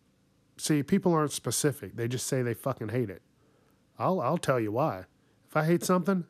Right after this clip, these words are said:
I'll fucking tell you why. Don't worry. <laughs> Don't you fucking worry. And when I asked people about this, not one person said Almond Joy. I had to bring it up. I had to initiate the conversation for that.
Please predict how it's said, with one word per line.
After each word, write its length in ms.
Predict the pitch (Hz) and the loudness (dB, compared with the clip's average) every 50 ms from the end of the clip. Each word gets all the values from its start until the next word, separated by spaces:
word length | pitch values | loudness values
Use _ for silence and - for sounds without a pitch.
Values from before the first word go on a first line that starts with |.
| _ - | _ -6
I'll 160 | - 139 165 | -4 -4 -2
fucking 320 | - - 170 147 - 127 | 0 0 0 0 0 -2
tell 180 | 120 143 139 131 | 0 0 0 0
you 120 | 120 113 | 0 0
why. 240 | 120 127 131 117 110 | 0 0 0 0 -2
Don't 200 | 101 123 135 135 | -2 -4 -4 -2
worry. 300 | 135 143 143 123 107 107 - - - - - - - - - 587 679 762 831 880 - - - | -2 0 0 -2 -2 -6 -10 -6 -2 -2 -2 -2 -2 -6 -4 -4 -6 -6 -8 -12 -12 -10 -8
<laughs> 800 | 208 - - - - 190 185 - - - - - - - - 120 | -8 -8 -8 -10 -10 -8 -8 -8 -8 -12 -20 -20 -20 -16 -6 -2
Don't 360 | 113 135 147 160 143 - - | 0 2 2 2 0 0 0
you 120 | 160 170 | 0 0
fucking 400 | 165 - 156 147 147 - 160 147 | 0 0 -2 -2 -2 -2 -2 0
worry. 360 | 147 139 127 120 104 98 95 - _ _ _ _ _ _ _ _ _ - | 0 0 0 -2 -4 -6 -10 -12 _ _ _ _ _ _ _ _ _ -2
And 180 | 139 123 120 | 0 0 2
when 120 | 123 123 135 | 2 2 2
I 180 | 156 180 185 | 2 2 2
asked 380 | 151 143 151 156 135 - - - | 2 2 0 0 -2 -6 -6 -2
people 300 | - 156 156 143 - 160 | 0 0 0 0 0 -2
about 300 | 160 151 160 160 160 156 | 0 0 0 0 0 0
this, 420 | - 170 170 175 170 - - - _ _ _ _ _ _ _ _ _ _ _ _ _ _ _ _ _ _ _ - | 0 0 0 0 -2 -6 -10 -18 _ _ _ _ _ _ _ _ _ _ _ _ _ _ _ _ _ _ _ -6
not 540 | 117 127 131 139 143 143 147 160 156 151 - - | -2 0 2 4 4 4 4 2 0 -4 -10 -14
one 540 | 123 113 117 123 139 151 165 170 180 185 175 | -12 -8 -2 2 4 4 4 4 2 0 -2
person 640 | - - - 170 165 165 147 - - 127 117 113 107 | -4 -2 2 4 4 4 2 0 -4 -4 -4 -6 -6
said 320 | - - - 139 120 117 | -4 -2 0 0 0 0
Almond 340 | 120 113 113 113 110 107 104 | 0 -2 -2 -2 -4 -4 -4
Joy. 320 | 107 117 110 101 95 95 - | -4 -4 -4 -4 -6 -8 -6
I 120 | - 127 131 | -2 0 0
had 200 | 135 151 151 - | 2 0 0 0
to 80 | 131 | -2
bring 320 | 120 110 104 123 135 135 131 | -4 -2 0 2 2 2 2
it 140 | 123 123 127 | 2 0 0
up. 220 | 123 104 - - - _ _ _ _ _ _ - | 0 0 -2 -10 -20 _ _ _ _ _ _ -8
I 80 | 123 113 | -6 -4
had 220 | 113 123 123 113 | -2 -2 -2 -2
to 260 | 113 117 110 107 101 95 _ _ _ _ _ _ _ _ _ _ _ - | -2 -2 -2 -2 -6 -8 _ _ _ _ _ _ _ _ _ _ _ -2
initiate 680 | 139 143 143 143 139 127 - - 139 123 117 113 - | 0 0 2 2 0 0 0 0 0 0 -2 -2 -2
the 80 | - | -2
conversation 720 | 110 - 123 113 110 110 104 - - 117 110 - - 110 98 | 0 0 0 -2 -2 -4 -6 -4 -4 -4 -4 -4 -8 -10 -12
for 140 | - 104 95 | -12 -12 -12
that. 240 | 92 92 87 85 | -12 -14 -16 -18